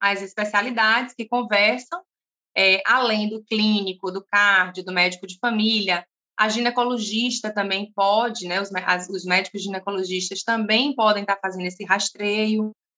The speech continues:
é, os neurologistas também têm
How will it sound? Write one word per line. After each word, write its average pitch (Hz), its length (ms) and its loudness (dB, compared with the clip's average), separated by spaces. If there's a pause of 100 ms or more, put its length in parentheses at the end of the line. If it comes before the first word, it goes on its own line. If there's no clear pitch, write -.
(340)
é, 175 240 2
os 202 140 -2
neurologistas 233 1080 2
também 196 300 -2
têm 185 300 -8